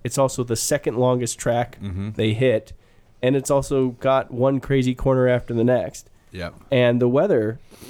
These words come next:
Speaker 1: uh, if you come early enough, which they did this time around, the weather can throw a lot of curveballs at you. Like this m-, past Sunday, where they had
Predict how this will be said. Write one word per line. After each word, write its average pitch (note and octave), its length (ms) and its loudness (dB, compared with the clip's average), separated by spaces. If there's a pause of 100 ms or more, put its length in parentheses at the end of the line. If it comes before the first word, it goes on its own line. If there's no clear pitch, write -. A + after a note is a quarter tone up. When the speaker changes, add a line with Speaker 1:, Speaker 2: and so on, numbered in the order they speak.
(260)
Speaker 1:
uh, A2 320 2
if A#2 160 -6
you A#2+ 80 0
come C#3+ 240 0
early C#3 260 4
enough, A2+ 300 2
which A2 180 -6
they A2 140 -2
did A#2 220 0
this A#2+ 160 -2
time G#2+ 280 0
around, B2+ 240 2
the A2 80 -2
weather B2 300 2
can A2 340 -8 (480)
throw B2+ 220 4
a - 20 2
lot C3+ 600 0 (160)
of B2+ 280 0
curveballs A#2 560 0
at G2+ 200 -2
you. G#2+ 180 -6
Like A#2 300 0
this A#2 260 0
m-, A#2 240 -2 (240)
past C3 240 0
Sunday, B2+ 360 2
where B2 220 0
they C3+ 140 2
had B2+ 400 2